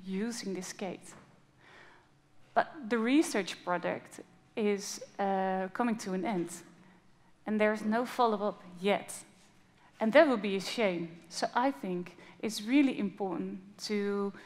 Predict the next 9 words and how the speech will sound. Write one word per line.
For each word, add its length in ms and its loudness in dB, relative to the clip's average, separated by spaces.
earlier 680 4
involve 800 -2
the 60 -4
two 280 0
most 380 4
important 400 0
aspects 680 -6
of 160 -4
innovation 720 -4